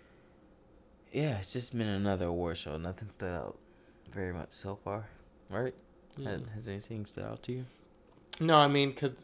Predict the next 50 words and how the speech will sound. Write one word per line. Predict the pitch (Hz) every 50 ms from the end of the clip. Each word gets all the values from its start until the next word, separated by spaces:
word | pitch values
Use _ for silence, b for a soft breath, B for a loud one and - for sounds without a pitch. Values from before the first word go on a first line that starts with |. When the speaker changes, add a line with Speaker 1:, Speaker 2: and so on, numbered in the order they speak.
| - -
Speaker 2:
well, | 123 120 120 117
we | 120 120
didn't | 117 123 120 113 113
make | 123 123
it | - 120
all | 117 120
the | 123
way | 123 120
through, | 123 - 123 120 120
but | 117 123 117 113
from | - - 147 143
what | 147 147
I've | 147 151 147
seen, | - - 156 151 147 147 151
no, | 160 156
it's, | 147 151 147 - - B B B B B B -
but | 214 196
I, | 202 214 180 156 - 180 190
I | 190
will | 190 202 220 233 233
say | 233 - 208 196 190 180 175 160 139 - - - -
it | 160 160 147
does | 151 160 160 170 170 165 -
feel | - - 160 160 156 156
like | 151 147 147 139 -
they're | 151 147 135
getting | 131 - 147 143 143 139 139 135 135 127 - - - - - - - - - - - - - - 139
back | 151 143 143 131 - -
more | 151 147 143 135 127
into, | 135 135 131 127 - 143 135
like, | 131 127 127 123 - -
the | 131
hip | 117 120 131 120 - -
hop | 131 127 127 - 127
awards, | 120 117 120 120 123 123 123 120 113 -
the | - 127
B | 113 - 127 123 123
E |
T | 120 - 127
awards | 120 123 123 123 123 123
in | 120
general, | 117 127 123 120 120 120 120
and | 120 120
just | 117 117 -
putting | - 135 131 127
more | 123 123 117 117
effort | 117 123 - 147 143 135
back | 143 143 143 143
into | 147 143 143 - 147 147 147
it. | 147 151 151